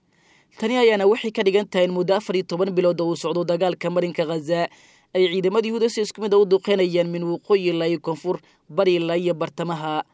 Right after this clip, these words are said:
Waxaana saacadaha iyo maalmahayna soo aadan suurtagal ah inay kororto khasaaraha dhimashada iyo dhaawaca dadka reer Gaza, maadaama ay weli socdaan duqeymaha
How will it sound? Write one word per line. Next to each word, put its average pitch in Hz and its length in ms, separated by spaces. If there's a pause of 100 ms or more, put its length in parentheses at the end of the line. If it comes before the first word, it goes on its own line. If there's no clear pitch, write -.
(500)
Waxaana 196 400
saacadaha 190 400
iyo 214 160
maalmahayna 196 480
soo 208 160
aadan 175 240
suurtagal 175 520
ah 175 160 (360)
inay 233 240
kororto 185 400
khasaaraha 185 420
dhimashada 175 420
iyo 170 120
dhaawaca 170 400
dadka 165 200
reer 170 200
Gaza, 170 360 (380)
maadaama 190 540
ay 208 80
weli 202 160
socdaan 175 400
duqeymaha 175 560